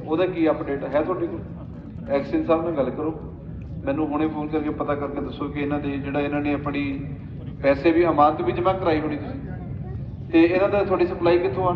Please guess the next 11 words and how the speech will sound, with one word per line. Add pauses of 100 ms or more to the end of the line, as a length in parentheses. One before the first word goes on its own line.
ਟੈਂਕੀ,
ਮੋਟਰ
ਕਿੱਥੇ
ਤੁਹਾਡੀ? (4000)
ਨਹੀਂ,
ਨਹੀਂ, (440)
ਟਿਊਬਵੈੱਲ
ਤੁਹਾਡਾ
ਉੱਥੇ
ਲੱਗਾ
ਹੈ?